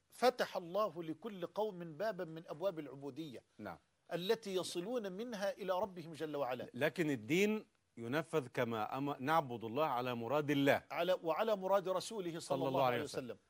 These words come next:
Speaker 2: أحسنت.
Speaker 1: ادخلوا في السلم كافة.
Speaker 2: كافة.
Speaker 1: فكافة مراد بها أي بشموله وكماله،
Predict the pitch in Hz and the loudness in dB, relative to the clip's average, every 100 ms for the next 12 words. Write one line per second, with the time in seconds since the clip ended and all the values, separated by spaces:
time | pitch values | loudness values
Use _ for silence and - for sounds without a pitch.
0 | - - - 160 - 240 226 196 190 - | -20 -14 -6 -6 -2 0 0 0 -2 -6
1 | 240 269 262 - 175 - - 107 - 90 | -4 -4 -4 -2 0 -2 -6 -8 -8 -18
2 | - _ _ - 156 - 247 - 208 190 | -18 _ _ -6 -2 4 2 2 -2 2
3 | 233 185 226 254 254 _ _ - 196 185 | 0 0 -4 -2 -6 _ _ -4 -4 -4
4 | 185 - 190 208 226 214 196 190 180 165 | -8 -6 -6 -4 -4 -6 -6 -4 -2 -2
5 | 143 117 | -4 -6